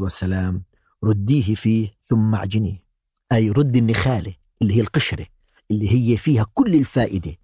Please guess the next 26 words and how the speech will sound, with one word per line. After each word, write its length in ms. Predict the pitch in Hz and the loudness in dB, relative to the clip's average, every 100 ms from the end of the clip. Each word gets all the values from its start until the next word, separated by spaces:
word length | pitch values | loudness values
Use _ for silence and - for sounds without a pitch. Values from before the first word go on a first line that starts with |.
| _ - - | _ -20 -2
اللي 140 | 120 117 | 2 4
هي 100 | 131 | 4
منزوعة 480 | 123 127 147 110 | 4 2 2 2
حاليا 400 | 104 110 117 123 | 0 0 0 2
من 160 | 110 104 | 2 0
كل 200 | - 170 | 0 0
الأكل، 460 | 123 - - 98 85 _ - - | 2 0 -2 -6 -6 _ -20 -2
اللي 140 | 120 110 | 2 2
هي 100 | 117 | 2
في 60 | |
الق-، 200 | 113 - | 0 -2
بتكون 360 | 104 98 127 110 | -8 -2 2 2
بالقمح، 520 | 110 - 131 117 - _ _ | 2 0 0 0 -6 _ _
بالرز، 600 | 107 101 101 139 131 120 - - - | 0 0 2 2 2 -4 -10 -20 -6
في 140 | - | -6
كل 340 | - 302 233 | 0 2 4
ال-، 220 | 127 104 110 | 2 2 0
ال-، 340 | 104 - 101 | 0 0 -2
ال-، 540 | - 104 98 98 92 | 0 0 0 0 -2
الحبوب 600 | 107 - 113 120 143 98 - _ _ | -2 0 0 4 4 2 -6 _ _
منزوعة. 540 | 113 113 104 120 104 | 2 2 2 0 0
هذه 260 | 85 117 196 | 0 0 0
القشرة 560 | 180 - 170 - 101 98 _ _ _ _ _ - | -2 -2 -2 -2 -6 -6 _ _ _ _ _ 0
للأسف 600 | 143 - 117 98 98 - - | 0 0 -4 -4 -6 -12 -4
اللي 140 | 110 | -4
ت-، 160 | - | -4